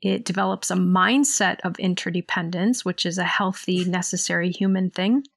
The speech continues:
And it allows us to activate and develop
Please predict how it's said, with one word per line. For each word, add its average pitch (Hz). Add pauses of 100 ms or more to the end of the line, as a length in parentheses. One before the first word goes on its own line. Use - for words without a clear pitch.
(580)
And 214 (100)
it 202 (340)
allows 214
us 208
to 180
activate 180
and 180 (240)
develop 180